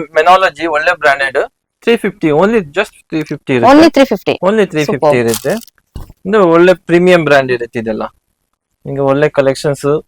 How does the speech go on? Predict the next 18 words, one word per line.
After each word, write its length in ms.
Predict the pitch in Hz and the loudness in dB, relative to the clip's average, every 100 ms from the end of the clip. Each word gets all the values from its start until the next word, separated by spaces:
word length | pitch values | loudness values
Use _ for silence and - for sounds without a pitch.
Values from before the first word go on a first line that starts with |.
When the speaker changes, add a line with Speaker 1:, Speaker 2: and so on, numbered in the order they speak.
| - | -4
Speaker 1:
ಒಳ್ಳೆ 240 | 147 151 | 0 0
ಕಲರ್ಸ್ 360 | - 143 151 - | 2 2 2 0
ಸಿಗುತ್ತೆ. 420 | 139 127 135 143 - _ _ _ _ - | -6 -4 -2 -4 -4 _ _ _ _ -2
ಸೈಜ್ 280 | 170 220 220 | 2 2 2
ಕೂಡ 180 | 202 196 | 0 0
ನಿಮ್ಗೆ 280 | 226 240 | 0 -2
ಎಸ್ 300 | 202 180 - | 0 -2 0
ಇಂದ 140 | 208 226 | -2 0
ಡಬಲ್ 260 | 240 160 160 | 0 0 0
ಎಕ್ಸ್ 180 | 147 - | -4 -6
ಎಲ್ 80 | 135 | -8
ಸಿಗುತ್ತೆ. 320 | 117 113 _ _ _ _ - | -8 -12 _ _ _ _ -8
Speaker 2:
ವಾವ್. 300 | 175 165 139 - _ _ _ - - - - - - _ _ _ _ _ _ _ _ _ _ _ _ _ _ _ _ - | -2 0 0 -6 _ _ _ -20 -20 -20 -20 -20 -20 _ _ _ _ _ _ _ _ _ _ _ _ _ _ _ _ -12
Speaker 1:
ಇದರಲ್ಲಿ 320 | 151 156 160 | -4 -2 -2
ಪ್ಯಾಟರ್ನ್ಸ್ 560 | 151 - 156 165 185 151 | -2 2 2 2 -2 2
ಬೇರೆ 220 | 143 135 | 2 2
ಸಿಗುತ್ತೆ 360 | - 120 110 113 | -2 -6 -8 -8
ನೋಡಿ 220 | 110 | -8